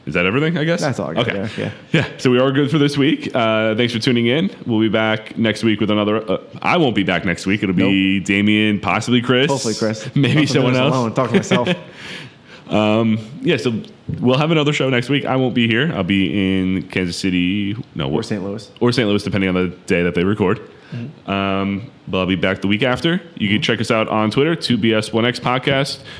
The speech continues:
Speaker 1: You can like us on Facebook, subscribe to the podcast wherever you listen to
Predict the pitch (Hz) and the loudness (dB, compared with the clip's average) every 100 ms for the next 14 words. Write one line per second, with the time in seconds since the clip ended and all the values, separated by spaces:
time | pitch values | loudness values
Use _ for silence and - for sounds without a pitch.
0 | - 110 101 95 95 95 92 165 156 160 | -6 -2 2 2 2 0 0 2 2 2
1 | 160 151 123 - 117 104 104 120 107 110 | 0 -2 -6 0 0 0 0 0 0 0
2 | 107 - 104 98 98 95 101 92 98 92 | 0 0 0 2 2 2 0 -2 0 0
3 | 92 | 0